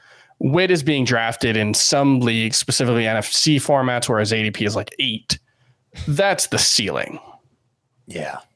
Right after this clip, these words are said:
Speaker 2: that's, uh, that's honestly, I don't, I don't remember a first round pick that seemed more ridiculous to me than, than Bobby Witt
Speaker 1: Well, yeah, 'cause
Speaker 2: this
Speaker 1: you
Speaker 2: year.
Speaker 1: look at, like, I, I went through and it was, like, Bo Bichette and Fernando Tatis, and there was someone,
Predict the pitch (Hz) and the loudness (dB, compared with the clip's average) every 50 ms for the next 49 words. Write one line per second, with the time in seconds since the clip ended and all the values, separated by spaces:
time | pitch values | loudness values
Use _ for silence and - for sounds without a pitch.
0 | - - 78 78 - - - - - - - _ - 135 120 113 110 113 123 120 | -16 -14 -12 -10 -6 -4 -2 -2 -2 -4 -6 _ -4 -2 0 2 2 2 2 0
1 | - - - - - - 131 123 127 123 110 - - 117 110 104 104 104 98 101 | 0 -2 -4 -4 -2 -2 0 0 0 0 -2 0 0 2 2 2 2 2 2 0
2 | 95 101 107 107 101 95 - _ _ _ _ _ _ _ _ _ _ _ _ _ | 2 2 2 2 0 0 -4 _ _ _ _ _ _ _ _ _ _ _ _ _
3 | _ - _ _ _ _ _ _ _ _ _ - 123 139 127 143 143 139 143 123 | _ -20 _ _ _ _ _ _ _ _ _ -4 -4 -2 0 0 2 2 2 0
4 | 123 123 123 113 113 117 113 110 110 110 107 101 98 - - 104 104 104 - - | 0 0 2 2 2 2 2 2 2 2 2 2 2 0 0 0 0 0 -2 -2
5 | 107 101 95 90 - - 98 - - 101 92 - - - 104 101 95 92 90 92 | 0 0 0 0 0 -4 -4 -2 -2 -2 -2 -2 -2 -2 0 0 0 0 2 2
6 | 92 92 90 92 87 - 92 87 - - 90 85 82 - - - 101 90 87 87 | 4 4 4 2 2 0 0 -2 -2 -2 -4 -2 -4 -4 -4 -4 -2 -2 -2 -2
7 | 87 85 85 85 82 80 80 90 - _ _ _ _ 113 110 92 87 - 104 95 | -4 -4 -6 -8 -8 -8 -10 -12 -14 _ _ _ _ -4 -2 -2 -2 0 0 0
8 | 95 - - 104 95 87 90 95 87 - - - - - - - - - - 220 | 0 0 -2 -4 -4 -2 -2 -2 -2 -2 -4 -6 -10 -14 -16 -12 -6 -4 -2 0
9 | 240 247 214 - 214 185 160 196 - 185 190 202 185 220 247 233 240 - 180 170 | 2 0 2 2 2 0 0 0 0 2 2 2 4 2 2 2 2 2 2 2
10 | 165 143 - - - _ _ _ _ _ _ _ _ - - - _ _ _ - | 2 2 0 -4 -8 _ _ _ _ _ _ _ _ -12 -12 -12 _ _ _ -6
11 | - - - 170 208 226 226 190 - - 156 151 147 143 143 139 131 131 139 147 | -4 -2 0 0 2 2 2 2 2 2 4 4 4 4 4 4 4 4 4 4
12 | 139 147 147 143 123 - - 196 214 196 190 160 - - 165 147 147 143 139 98 | 4 2 2 0 0 0 2 2 4 4 4 2 2 2 2 2 4 2 2 2
13 | 135 127 - 139 135 135 139 139 135 - 147 123 120 - - 123 120 117 110 - | 0 0 0 0 2 2 2 2 2 2 0 -2 -2 0 0 0 2 2 2 2
14 | - 120 113 117 113 113 110 - - - 160 160 156 156 151 143 139 139 135 127 | 2 2 2 4 2 2 2 2 4 2 2 4 4 4 4 4 4 4 2 2